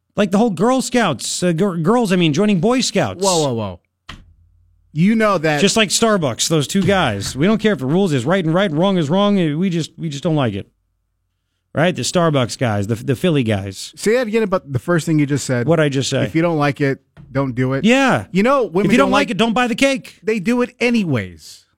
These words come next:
Speaker 2: because they can do it. They've been told all their lives that they can do
Speaker 1: No,
Speaker 2: it.
Speaker 1: they haven't.
Speaker 2: Yeah, they have.
Speaker 1: Recently, they've been told that. And look where it got us.
Speaker 2: Where has it gotten us?
Speaker 1: Saudi Arabia, women are now driving. They got the first ten driver's license issued to women. Insurance rates went up across the board. I'm just kidding.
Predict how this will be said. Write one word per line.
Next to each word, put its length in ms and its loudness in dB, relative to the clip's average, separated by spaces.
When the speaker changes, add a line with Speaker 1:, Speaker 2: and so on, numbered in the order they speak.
Speaker 2:
because 200 0
they 120 0
can 100 0
do 160 0
it. 180 -4
They've 140 0
been 80 -2
told 180 -2
all 140 2
their 140 0
lives 180 0
that 80 -2
they 120 0
can 120 -6
do 80 0
Speaker 1:
No, 120 4
Speaker 2:
it. 20 2
Speaker 1:
they 140 2
haven't. 300 -2
Speaker 2:
Yeah, 140 0
they 140 -2
have. 40 2
Speaker 1:
Recently, 460 2
they've 160 0
been 140 -2
told 220 -2
that. 240 -2
And 120 0
look 200 0
where 140 2
it 100 -4
got 200 2
us. 320 -6
Speaker 2:
Where 160 -2
has 140 -4
it 60 -12
gotten 260 -8
us? 100 -8
Speaker 1:
Saudi 280 2
Arabia, 420 2
women 220 2
are 40 0
now 140 2
driving. 500 0
They 80 -4
got 200 0
the 40 -8
first 260 -2
ten 160 0
driver's 300 0
license 260 -4
issued 260 -2
to 60 4
women. 360 0
Insurance 460 0
rates 280 -2
went 140 0
up 80 -2
across 320 -4
the 80 -8
board. 180 -10
I'm 100 2
just 160 -4
kidding. 260 -10